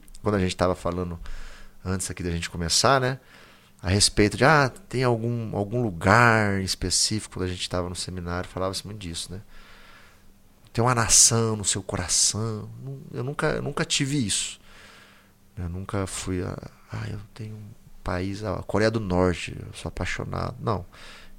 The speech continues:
Eu sempre entendi que eu preciso estar à disposição de Deus pra aquilo que ele quer fazer, né, hoje,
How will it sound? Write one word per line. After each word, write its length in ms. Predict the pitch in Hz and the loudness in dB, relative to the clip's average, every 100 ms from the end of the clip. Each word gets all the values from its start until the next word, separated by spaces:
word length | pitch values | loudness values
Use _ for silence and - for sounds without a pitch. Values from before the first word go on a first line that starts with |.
| - | -4
Eu 280 | 110 117 120 | 0 0 0
sempre 560 | - 117 123 127 127 | 0 2 2 2 2
entendi 520 | 123 117 117 101 107 | 0 2 2 2 -2
que 120 | 110 120 | 0 0
eu 60 | |
preciso 360 | - - 127 120 | 0 0 2 4
estar 560 | 113 - 110 123 143 - - - - - - _ _ | 2 4 4 6 2 -8 -20 -20 -20 -20 -20 _ _
à 100 | 110 | 0
disposição 760 | 107 - 135 120 113 - 117 123 | 2 4 4 4 4 4 2 -2
de 100 | 120 | -6
Deus 480 | 107 87 - - - | -4 -4 -4 -8 -10
pra 100 | 92 | -10
aquilo 220 | 87 101 | -6 -6
que 100 | 95 | -6
ele 120 | 95 95 | -8 -6
quer 140 | 98 | -8
fazer, 720 | - 98 90 82 90 101 120 - - - - - | -4 -4 -2 -4 -2 -4 -6 -14 -20 -20 -20 -18
né, 160 | 101 107 - _ - _ - - - | -16 -16 -20 _ -20 _ -20 -20 -10
hoje, 500 | 98 98 90 - - | -2 0 0 -4 -10